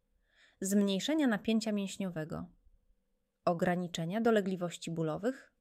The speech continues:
poprawy komfortu wykonywania codziennych czynności.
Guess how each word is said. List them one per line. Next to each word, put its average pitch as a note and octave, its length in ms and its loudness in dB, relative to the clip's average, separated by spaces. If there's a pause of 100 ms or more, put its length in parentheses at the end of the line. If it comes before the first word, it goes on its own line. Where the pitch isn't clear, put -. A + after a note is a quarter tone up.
(880)
poprawy C4 460 2
komfortu G#3 600 0
wykonywania F3 600 -4
codziennych E3 520 -4
czynności. D#3+ 720 -8